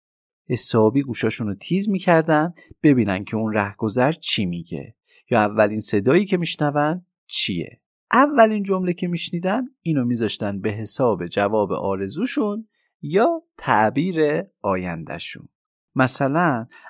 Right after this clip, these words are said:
اگه یکی آرزو داشت باباش واسش یه دوچرخه بخره، می‌رفت بیرون و اگه اولین رهگذر می‌گفت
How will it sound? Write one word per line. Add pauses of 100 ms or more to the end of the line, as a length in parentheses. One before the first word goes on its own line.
اگه
یکی
آرزو
داشت (240)
باباش
واسش (340)
یه
دوچرخه
بخره، (400)
می‌رفت
بیرون
و (520)
اگه
اولین
رهگذر
می‌گفت